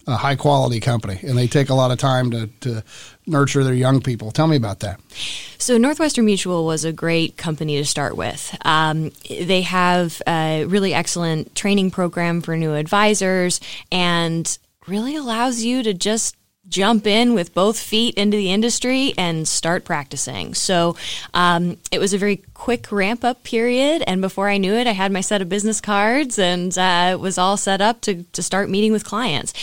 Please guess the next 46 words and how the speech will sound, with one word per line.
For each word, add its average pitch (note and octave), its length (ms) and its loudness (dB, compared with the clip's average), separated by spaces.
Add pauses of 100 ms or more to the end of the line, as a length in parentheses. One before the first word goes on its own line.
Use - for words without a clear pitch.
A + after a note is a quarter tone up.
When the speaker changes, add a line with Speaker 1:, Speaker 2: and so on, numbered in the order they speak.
(280)
Speaker 2:
Now, F#3 340 2 (280)
one B3 220 4
of C4 60 4
the A3 100 0
things G#3+ 220 2
I E3+ 40 0
really F3 280 0
appreciated E3+ 640 0
about D#3 260 0
Northwestern D3 520 -4
is D#3 100 -4
they D#3+ 100 -2
had D#3 180 0
a D3 60 -2
strong G3 440 2
culture D#3 400 -2
of D3 200 -2
doing D3+ 260 -2
what D3+ 80 -2
we D3+ 100 -4
call D3+ 240 -2
joint D3+ 440 -4
work, C3+ 340 -6 (320)
meaning F3+ 460 2
that D#3+ 320 2 (140)
not G#3 240 4
only F#3 220 4
was E3+ 180 2
it D#3 80 -2
encouraged, D#3 600 -2
but D#3+ 120 0
in E3 120 0
a D#3+ 60 -2
lot G3 140 2
of B3 80 -4
cases C4 340 -4
it A#3+ 100 -2
was G#3 240 0
re-, G3+ 120 -4 (120)
required F#3+ 760 -4 (240)
that F#3 400 2
the F#3 440 -2 (160)
newer G3+ 420 4
advisors E3+ 960 -2
work G#3 440 2
with F#3 540 2